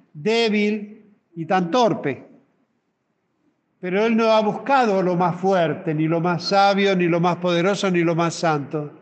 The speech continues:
Lo que Él ha buscado es gente que tenga un corazón íntegro para creer y para esperar, un corazón fiel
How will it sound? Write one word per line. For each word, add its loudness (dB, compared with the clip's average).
Lo -4
que -2
Él 0
ha 0
buscado 0
es -2
gente -2
que 0
tenga 0
un -4
corazón -2
íntegro -2
para -2
creer 0
y 0
para 0
esperar, 0
un -6
corazón -2
fiel 0